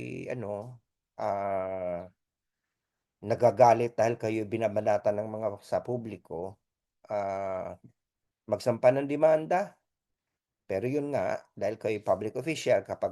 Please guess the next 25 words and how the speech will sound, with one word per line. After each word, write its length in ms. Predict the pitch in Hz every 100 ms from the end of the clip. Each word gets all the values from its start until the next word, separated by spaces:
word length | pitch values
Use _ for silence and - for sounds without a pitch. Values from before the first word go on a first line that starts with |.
| 101
mapatunayan 640 | 95 95 120 120 117 110
na 80 | 98
ang 80 | 110
kinikriticize 800 | 127 117 - 117 131 117 98 -
ng 140 | 113
mga 100 | 113 - 151
tao, 240 | 113 95
ang 120 | 104 101 101 -
opinion 320 | - 117 110
nila 320 | 123 170 131
ay 160 | 98 104
tungkol 240 | 113 113
sa 80 | -
ginagawa 560 | 107 107 101 107 110 110
ninyo, 300 | 165 127 107 - _ _ - _ _ _ _ -
sa 80 | 101
performance 560 | 107 - 113 110 117
of 160 | 113 110
duty, 320 | 180 175 117
marami 320 | 110 127 139
ng 160 | 139 127
jurisprudence 720 | 113 117 - 143 135 127 120
na 80 | 107
nagsasabi 640 | 95 120 196 180 104 -
na 80 | -